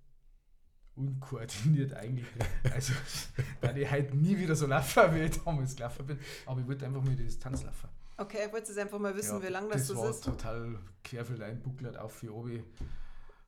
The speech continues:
Speaker 1: Ach Gott, ich weiß gar nicht mehr. Ja.
Speaker 2: Okay,
Speaker 1: <laughs>
Speaker 2: okay.
Speaker 1: Aber das war so ein Tag, ähm, da bin ich einfach losgelaufen und dann hab ich gedacht, ja, es geht ganz gut. Das war ein schöner sonniger Herbsttag. Ähm, ich glaub, dass es auch ein Sonntag war. <laughs> Ich weiß nicht mehr. Und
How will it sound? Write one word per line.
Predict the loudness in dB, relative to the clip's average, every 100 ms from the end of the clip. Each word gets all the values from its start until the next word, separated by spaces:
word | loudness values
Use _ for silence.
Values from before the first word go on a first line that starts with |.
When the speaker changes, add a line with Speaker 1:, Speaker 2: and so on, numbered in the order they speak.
| -20 -12
Speaker 1:
Ach | -12 -10
Gott, | -12 -10
ich | -8
weiß | -8 -8
gar |
nicht | -8
mehr. | -8 -10 -10
Ja. | -8 -6 4 4
Speaker 2:
Okay, | 10 8 8 2 0
Speaker 1:
<laughs> | -4
Speaker 2:
okay. | -2 2
Speaker 1:
Aber | 4
das | 4 6
war | 6 6
so | 4
ein | 4
Tag, | 2 0 -2 -2 -2 -6 -8 -4
ähm, | 0 0 0 -4 -8 -20 -16 -6
da |
bin | -2 0
ich |
einfach | -2 -2 -4
losgelaufen | -4 -2 -2 0 -2
und | 0
dann | -2
hab | -4
ich |
gedacht, | -4 -4
ja, | -4 -6
es | -6 -8
geht | -12 -10
ganz | -12 -8
gut. | -8 -8 -10
Das | -10
war | -8 -10
ein | -12
schöner | -8 -6
sonniger | -4 -2 -2 -2
Herbsttag. | -8 -10 -8 -6 -8 -14 -20 -18 -20 -20 -16
Ähm, | -10 -10 -8 -10 -12 -16
ich |
glaub, | -18 -16
dass | -14 -12
es |
auch | -12
ein |
Sonntag | -12 -14 -12 -12 -10
war. | -10 -10 -14 -8 -6 -2
<laughs> | -2 0 -2 -2
Ich | 0 -2
weiß | -8 -14
nicht |
mehr. | -16 -16 -16 -16 -18 -14
Und | -10 -8 -8 -12